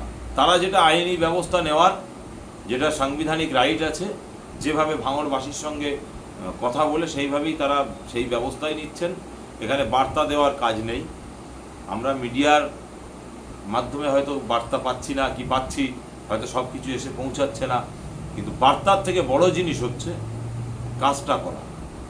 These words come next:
মানুষ সে তার রেজাল্টটা জানতে চায়, অতএব এর যে মারধর হয়েছে, এর পাল্টা রেজাল্টটা কি হবে, সেই রেজাল্টটা আগামী দিন আপনারা বুঝতে পারবেন।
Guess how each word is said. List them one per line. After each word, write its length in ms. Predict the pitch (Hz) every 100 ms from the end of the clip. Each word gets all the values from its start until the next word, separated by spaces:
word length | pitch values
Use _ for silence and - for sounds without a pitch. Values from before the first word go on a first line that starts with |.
| - - - - - - - - - - - 104
মানুষ 320 | 135 180 196 - - - - - - - - - - - -
সে 260 | - 165 175 170
তার 340 | 160 175 139
রেজাল্টটা 480 | 135 160 180 170 143
জানতে 360 | 110 95 92 87
চায়, 140 | - - - - - - - - -
অতএব 240 | 107 151
এর 220 | 147 165 160 - -
যে 100 | 117
মারধর 500 | 123 120 139 127 190
হয়েছে, 300 | 160 151 160
এর 240 | 190 143 135 127
পাল্টা 320 | 131 127 139
রেজাল্টটা 440 | 120 127 165 160 143
কি 100 | 147
হবে, 300 | 113 113 165 180 - - - -
সেই 120 | 123
রেজাল্টটা 400 | 104 110 143 151
আগামী 300 | 143 123 131
দিন 140 | 135 165
আপনারা 320 | 123 120 131
বুঝতে 320 | 110 87 - 82
পারবেন। 280 | - -